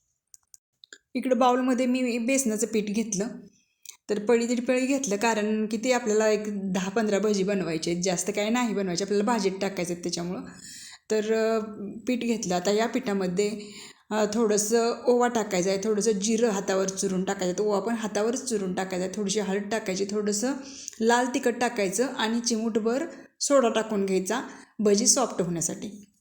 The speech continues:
व चवीनुसार मीठ टाकून घ्यायचं आणि याच्यामध्ये पाणी टाकून आपल्याला हे घट्टसर भिजवून घ्यायचं आहे. तर इकडं मी, अ, हा कांदा छान मऊसर शिजला होता, मग मिक्सरच्या भांड्यामध्ये काढला आणि त्याच्यामध्ये एक हिरवी मिरची टाकून घेतली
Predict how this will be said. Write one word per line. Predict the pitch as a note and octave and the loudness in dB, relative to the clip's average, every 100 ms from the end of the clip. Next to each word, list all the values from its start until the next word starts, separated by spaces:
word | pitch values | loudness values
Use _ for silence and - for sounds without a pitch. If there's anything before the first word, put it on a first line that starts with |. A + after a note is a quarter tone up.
| - | -4
व | A3+ | 2
चवीनुसार | A3 A3+ A3 G#3+ G#3+ A3+ | 4 4 4 2 -2 -2
मीठ | G#3+ G#3+ A3+ | -2 -2 -4
टाकून | A3+ G3 F#3+ | -4 -2 -2
घ्यायचं | F3+ G3+ | -2 -2
आणि | F#3+ F#3 A#3 - - - A3+ | -2 -2 -4 -10 -16 -10 -2
याच्यामध्ये | G3+ G#3 G3 G3+ | 0 0 0 0
पाणी | G#3+ A#3+ G3+ | 0 0 0
टाकून | G3 A3 A#3 B3 - - | -2 -4 -4 -8 -8 -6
आपल्याला | G#3 G3 G3 | -2 0 0
हे | F#3 C4+ D#4 - - - - | 0 -2 -2 -8 -18 -20 -6
घट्टसर | A3 A3+ A3+ G#3+ A#3+ | 0 2 2 0 4
भिजवून | D4+ A#3 F3+ F3 | 4 4 0 0
घ्यायचं | E3+ - - | -2 -2 -6
आहे. | - - - - | -8 -10 -8 -2
तर | C#4+ | 0
इकडं | D4+ C#4 C4+ | 2 2 4
मी, | C4+ C#4+ C#4+ C#4 | 4 2 2 2
अ, | C4+ A#3 - - - - | 2 2 0 -2 -8 -6
हा | - | -4
कांदा | A#3+ C#4+ C4 B3 C#4 D#4 - - _ _ A#3+ - | -2 0 2 2 -2 -6 -12 -16 _ _ -4 -2
छान | A#3+ A#3+ | 0 2
मऊसर | A#3+ A3+ A3 A#3+ | 2 2 0 0
शिजला | A#3 B3+ G3 | 0 0 0
होता, | F#3 F#3 | 0 0
मग | F#3+ F#3+ | -2 -2
मिक्सरच्या | G#3 G#3 G3+ G#3 | -2 -4 -2 -2
भांड्यामध्ये | G#3+ G3 F#3 F#3 | -2 -4 -2 -2
काढला | G#3 F3+ F3 | -4 -2 -2
आणि | F3 | -4
त्याच्यामध्ये | F#3 F#3 F#3 G3+ | -4 -2 -2 -2
एक | - A3+ | 0 -2
हिरवी | A3+ A3+ - A#3 G#3+ | -2 -4 0 0 0
मिरची | G#3 G#3+ | -2 -2
टाकून | G#3 G#3+ F#3 F3 | -4 -4 -2 -2
घेतली | G3 F#3+ F3+ | -2 -2 -4